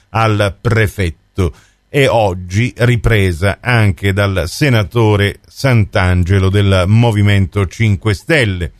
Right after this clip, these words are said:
Nel dossier si denuncia una critica situazione che riguarda l'emergenza rifiuti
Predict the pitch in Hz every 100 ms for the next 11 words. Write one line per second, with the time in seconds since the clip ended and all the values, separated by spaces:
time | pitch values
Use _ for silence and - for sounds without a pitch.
0 | _ _ - 135 147 147 147 139 123 123
1 | 165 - 139 151 147 131 107 120 120 131
2 | 120 - 123 120 113 110 107 - 127 143
3 | 120 117 98 - 110 98 80 - 92 127
4 | 120 139 - 127 127 143 135 113 98 -
5 | 113 104 127 120 113 113 117 110 117 110
6 | 104 95 117 107 - 117 104 104 117 -
7 | 160 147 110 - 110